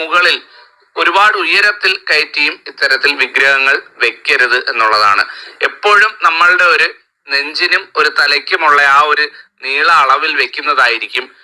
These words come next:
ഏറ്റവും ഉത്തമമായിട്ടുള്ള കാര്യം എന്ന് പറയുന്നത്. ഞാൻ നേരത്തെ പറഞ്ഞു, പ്രകാശദിശ പറഞ്ഞു, അതുപോലെ തന്നെ വെക്കേണ്ട ദിശ പറഞ്ഞു. പൂജാമുറി, പൂജാമുറിയിലേക്ക് വരുമ്പം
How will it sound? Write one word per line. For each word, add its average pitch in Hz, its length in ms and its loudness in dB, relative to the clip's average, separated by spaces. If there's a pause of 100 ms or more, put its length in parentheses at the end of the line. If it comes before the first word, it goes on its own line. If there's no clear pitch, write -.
(260)
ഏറ്റവും 143 640 -2 (440)
ഉത്തമമായിട്ടുള്ള 147 800 0 (100)
കാര്യം 120 360 -2
എന്ന് 117 200 -6
പറയുന്നത്. 101 440 0 (540)
ഞാൻ 160 140 0
നേരത്തെ 160 420 2
പറഞ്ഞു, 175 280 2
പ്രകാശദിശ 147 600 0 (120)
പറഞ്ഞു, 139 300 0 (400)
അതുപോലെ 147 440 2
തന്നെ 156 180 0 (120)
വെക്കേണ്ട 143 360 -2 (100)
ദിശ 147 160 -2 (100)
പറഞ്ഞു. 135 260 0 (420)
പൂജാമുറി, 214 600 -2 (500)
പൂജാമുറിയിലേക്ക് 240 720 0
വരുമ്പം 190 300 0